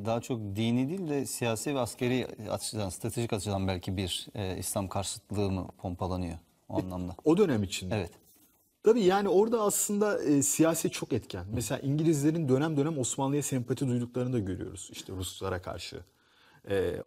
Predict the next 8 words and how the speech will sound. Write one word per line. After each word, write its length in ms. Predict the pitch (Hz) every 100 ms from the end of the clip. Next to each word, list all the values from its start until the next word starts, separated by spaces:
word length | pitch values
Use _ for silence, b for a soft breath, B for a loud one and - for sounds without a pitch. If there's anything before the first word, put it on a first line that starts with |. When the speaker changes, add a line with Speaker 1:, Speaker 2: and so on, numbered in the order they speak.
| -
Speaker 2:
o 120 | 156
zaman 280 | 147 139 135
mesela 440 | 127 120 139 165 175
içeride 560 | 135 - 135 131 120
pompalanan 540 | - 123 117 120 131 135
fikirler 480 | - 139 131 127
de 100 | 98
değişiyor. 420 | 85 82 - 101